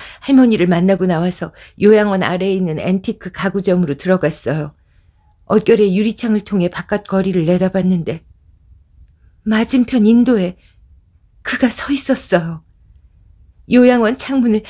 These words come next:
빤히 올려다보면서 말이에요. 신호등의 녹색불이 켜지면서 보행신호로 바뀌었지만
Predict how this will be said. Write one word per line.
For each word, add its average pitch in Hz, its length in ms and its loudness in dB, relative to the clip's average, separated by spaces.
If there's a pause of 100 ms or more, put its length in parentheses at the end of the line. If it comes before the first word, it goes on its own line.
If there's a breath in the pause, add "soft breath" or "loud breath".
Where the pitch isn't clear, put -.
(200 loud breath)
빤히 254 280 0
올려다보면서 233 840 2
말이에요. 160 480 -4 (1500)
신호등의 185 580 0
녹색불이 180 580 -2
켜지면서 196 600 -4 (280 loud breath)
보행신호로 202 680 2
바뀌었지만 180 680 -4